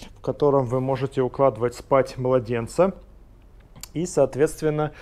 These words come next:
а, также в комплект, э, входит еще вот такой вот пеленальный столик,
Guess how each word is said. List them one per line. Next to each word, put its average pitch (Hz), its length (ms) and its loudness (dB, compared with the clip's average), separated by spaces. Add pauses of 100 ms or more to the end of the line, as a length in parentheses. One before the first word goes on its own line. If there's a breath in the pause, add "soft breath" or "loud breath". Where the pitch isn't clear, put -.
(260 loud breath)
а, 123 220 4
также 151 380 2
в - 80 -6
комплект, 131 640 -2 (140)
э, 120 120 -2
входит 147 580 0
еще 143 500 2 (340 loud breath)
вот 127 140 0
такой 151 400 2
вот 139 380 0 (320 loud breath)
пеленальный 139 600 0
столик, 123 600 -2